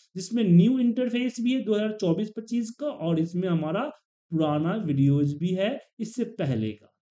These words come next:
तो जैसे जैसे update होगा, यहाँ पे update आते जाएगा। जैसे यहाँ पे देखिए, new interface का ये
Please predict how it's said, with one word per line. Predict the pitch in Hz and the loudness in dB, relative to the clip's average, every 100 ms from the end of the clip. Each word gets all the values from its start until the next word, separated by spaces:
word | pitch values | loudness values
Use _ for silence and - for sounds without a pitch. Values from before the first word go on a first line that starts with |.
| _ - | _ -4
तो | 220 | 0
जैसे | 196 226 | 2 0
जैसे | 294 302 | 0 -2
update | 277 185 185 233 | -2 0 0 2
होगा, | 226 220 | 0 0
यहाँ | 233 202 196 | 0 0 -2
पे | 202 | -2
update | 180 135 143 143 143 147 | -2 0 0 0 -2 -6
आते | 143 143 220 | -4 -2 -2
जाएगा। | 220 220 220 | 0 0 0
जैसे | 180 175 196 | -2 -2 0
यहाँ | 175 170 | 0 2
पे | 170 | 0
देखिए, | 165 175 208 | -2 -2 0
new | 175 175 | 4 4
interface | 180 180 180 180 175 | 2 -2 0 -2 -2
का | 185 | -2
ये | 175 175 | 2 2